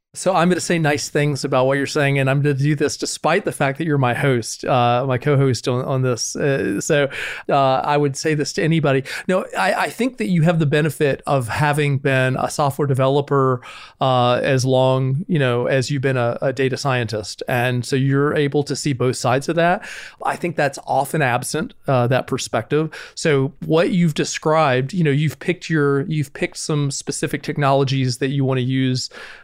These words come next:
to support C I C D efforts, uh, which are fine. And I think that there's a whole bunch of different options there that are all more or less equally good, you know, with some, you know, pros and cons to each one as, as normal. But you've integrated it so that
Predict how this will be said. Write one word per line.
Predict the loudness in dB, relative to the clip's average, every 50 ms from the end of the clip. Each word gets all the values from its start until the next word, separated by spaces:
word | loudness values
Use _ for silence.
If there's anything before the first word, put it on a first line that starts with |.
| -12 -6
to | -6 -4
support | -4 -4 -2 0 0 0 0 -2 -2
C | -2 0 2
I | 0
C | 0 0 -2 -2 0
D | 0 0 0 0 -2 -4 -6 -8 _ -2
efforts, | -2 -2 0 -2 -2 -2 -4 -8 -12 -14 -14 -16 -16 -12 -6 -2
uh, | 0 2 2 2
which | 0 0 0 0
are | -2
fine. | 0 0 2 2 2 0 0 -2
And | -2 -2
I | -2 -2
think | -2 -2 -4 -4 -2
that | -4 -2 -2
there's | 0 0 0 0
a | 0 0
whole | 0 2 2
bunch | 2 2 0 -2 -2 -2
of | -2
different | 0 0 0 0 2 2
options | 2 0 -2 -2 -4 -4 -2 -2 0
there | 0 0 0 0
that | 0 0
are | 0 2
all | 2 2 2 2
more | 2 2 0 2
or | 2
less | 2 2 2 0 0 -2 -4 -6 -8 -10 -8 _
equally | -4 -4 -2 0 0 2 2 2
good, | 2 2 2 2 0 0 -4 -8 -16 -16 -16 -16 -18 -20 -12 -6
you | -2 0 0
know, | 2 2
with | 0 -2 -2
some, | -2 -2 -2 -4 -2 -2
you | 0 0
know, | 0 0
pros | 2 2 2 2 2
and | 0
cons | 0 0 0 -2 -2 -4
to | -4 -4
each | -4 -2 0
one | 0 0 0 0 0
as, | 0 0 0
as | 0 0 0 2
normal. | 2 2 2 2 2 2 0 0 -4 -10 -18 -18 -18 -18 -10 -4
But | -2 0 0 0 0
you've | 0 2 2 2 2 2
integrated | 2 2 2 2 2 2 2 2 0 0 2
it | 0 0 -2 -4 -8 -10
so | -6 -2 0 2 2 2 2 2
that | 2 2 2 2 2 0